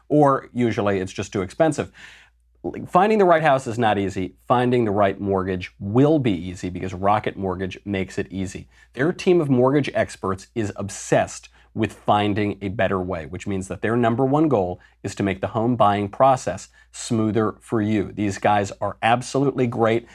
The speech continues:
The mortgage process is just generally horrific. These guys have figured out the best way. They have industry le-, leading online lending technology developed in the heart of Detroit.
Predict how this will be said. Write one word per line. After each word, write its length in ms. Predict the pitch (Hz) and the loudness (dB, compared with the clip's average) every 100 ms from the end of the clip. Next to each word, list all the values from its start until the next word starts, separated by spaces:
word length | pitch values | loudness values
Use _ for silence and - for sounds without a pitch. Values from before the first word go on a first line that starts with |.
| - - | -20 -4
The 180 | 101 | 0
mortgage 640 | 95 107 120 170 170 120 - - _ - - 110 - 117 | 0 2 2 4 2 0 -6 -14 _ -18 -14 -14 -12 -8
process 480 | - 139 143 123 95 | 2 2 2 0 -2
is 160 | - 104 | -4 -4
just 260 | 131 117 - _ 110 | -4 -4 -14 _ -10
generally 640 | 123 123 117 127 131 139 | -2 2 2 4 2 2
horrific. 640 | 131 - 113 110 113 147 135 - - | 0 0 0 2 2 0 -4 -10 -14
These 240 | - 131 139 | 2 2 4
guys 240 | 135 120 | 4 2
have 100 | 123 | -2
figured 320 | - 113 107 | -4 -2 0
out 280 | 101 95 117 | 0 0 0
the 260 | 113 113 120 | 0 0 -2
best 340 | 107 101 95 | -2 -2 -2
way. 280 | 110 98 90 - _ _ _ _ _ _ - | 0 -2 -2 -12 _ _ _ _ _ _ -2
They 80 | |
have 140 | 113 101 | 0 2
industry 420 | 139 139 139 127 | 4 4 2 0
le-, 320 | 110 104 101 | 0 0 -2
leading 500 | 110 110 110 104 101 98 - _ | -2 0 2 2 -2 -6 -16 _
online 500 | 110 117 117 110 110 - | 2 4 4 4 2 -2
lending 400 | 98 98 98 98 | -2 0 0 -2
technology 580 | 95 98 98 101 98 | -4 0 0 0 0
developed 460 | 101 92 95 92 95 | -2 -2 0 0 0
in 80 | 95 | -4
the 60 | |
heart 180 | 95 101 | 0 2
of 100 | 95 | 0
Detroit. 480 | 98 - 117 107 104 | -6 -4 0 2 0